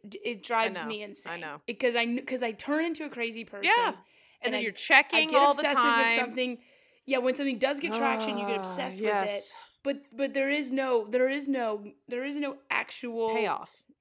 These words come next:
Speaker 1: physical
Speaker 2: Yeah.
Speaker 1: payoff.
Speaker 2: And if
Speaker 1: And,
Speaker 2: there
Speaker 1: and you just turn
Speaker 2: is,
Speaker 1: into a crazy
Speaker 2: if there
Speaker 1: person.
Speaker 2: is, it's cr-, you don't, you don't know when that's coming. That could be totally random. So you have to put something out constantly every single day,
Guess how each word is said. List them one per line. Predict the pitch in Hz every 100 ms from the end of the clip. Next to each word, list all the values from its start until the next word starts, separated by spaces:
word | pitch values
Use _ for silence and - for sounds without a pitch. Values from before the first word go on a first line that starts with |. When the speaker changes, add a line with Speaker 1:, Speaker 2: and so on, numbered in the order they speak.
| _ -
Speaker 1:
physical | 240 208 226 220 220 214 208 202 - _ _ -
Speaker 2:
Yeah. |
Speaker 1:
payoff. | 233 208 165 - - _ _
Speaker 2:
And | 269 302
if | 220
Speaker 1:
And, |
Speaker 2:
there | 339 285
Speaker 1:
and | 226
you |
just | 349 381 294
turn | 254 240
Speaker 2:
is, |
Speaker 1:
into | 226 226
a |
crazy | - 226 220 285
Speaker 2:
if |
there | 330 294
Speaker 1:
person. | 311
Speaker 2:
is, | 392 311 285 247
it's | 262 233 -
cr-, | - - -
you | 277 302
don't, | 311 311 - -
you | 269
don't | 294 262
know | 262 269
when | 247 247 247
that's | 247 254
coming. | - 196 175 185
That | 202 202
could | 233
be | 214
totally | - 226 220 202
random. | 196 190 190
So | -
you | 208 220
have | 226
to | 214
put | 233 233
something | 220 208 196
out | 175 -
constantly | 214 214 214 - 170 160
every | 208 185 175 165
single | 220 196 180
day, | 180 185 175 151